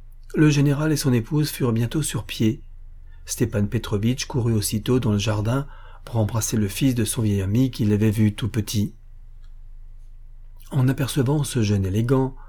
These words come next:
dont toute la personne irréprochablement costumée exhalait un parfum exquis de violettes de Parme, il s'arrêta un peu interdit. Tutoyer ce beau cavalier, l'appeler par son surnom de gamin,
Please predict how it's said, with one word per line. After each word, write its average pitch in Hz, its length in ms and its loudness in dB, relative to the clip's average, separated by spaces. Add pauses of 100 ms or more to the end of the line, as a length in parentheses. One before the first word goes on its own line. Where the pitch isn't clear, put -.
(460)
dont 113 140 0
toute - 180 2
la 117 60 4
personne 113 580 4
irréprochablement 107 920 2
costumée 123 600 2 (320)
exhalait 117 640 2
un 95 80 2
parfum 107 400 -2
exquis 110 420 0
de 107 140 2
violettes 101 420 0
de 120 80 2
Parme, 131 480 0 (640)
il 143 160 4
s'arrêta 127 520 0
un 135 200 2
peu 143 160 2
interdit. 110 520 2 (840)
Tutoyer 110 540 0
ce - 200 -4
beau 98 180 -2
cavalier, 110 640 2 (420)
l'appeler 117 360 0
par 101 200 -6
son 107 140 -2
surnom 117 480 4
de 104 140 0
gamin, 110 520 2